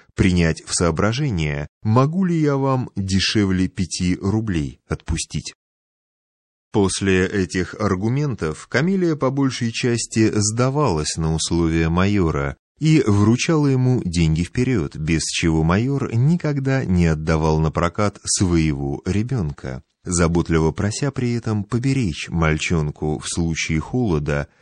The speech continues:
укутывать в плед, а у Излера за ужином не обкармливать,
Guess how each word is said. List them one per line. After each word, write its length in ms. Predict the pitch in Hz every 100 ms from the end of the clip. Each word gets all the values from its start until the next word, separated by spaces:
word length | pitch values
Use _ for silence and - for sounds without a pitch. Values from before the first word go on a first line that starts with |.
| _ _
укутывать 600 | 127 139 180 127 90 82 -
в 180 | - -
плед, 440 | 82 80 80 78 -
а 320 | 101 98 95 -
у 160 | 104 107
Излера 640 | 107 127 160 180 110 87
за 180 | 92 110
ужином 680 | 165 170 110 87 82 82 -
не 220 | 110 156
обкармливать, 960 | 190 - - 101 98 95 92 90 85